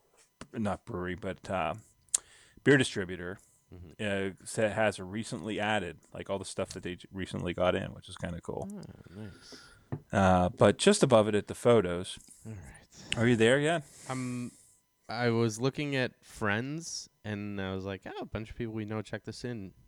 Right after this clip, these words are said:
Speaker 2: And I was like, "Oh, this can't be recently." So I'm scrolling through the photos.
Speaker 1: Well, don't, don't do the,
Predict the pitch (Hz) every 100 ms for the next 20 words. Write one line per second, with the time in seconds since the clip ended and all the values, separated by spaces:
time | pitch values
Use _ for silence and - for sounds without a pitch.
0 | - 90 85 87 95 - 87 80 - -
1 | 71 - 64 76 - - 78 80 _ _
2 | _ _ _ - 95 90 - 131 160 147
3 | 131 113 110 87 76 71 78 - - -
4 | - - _ _ - - _ 123 104 107
5 | - 131 165 - - 127 147 151 139 135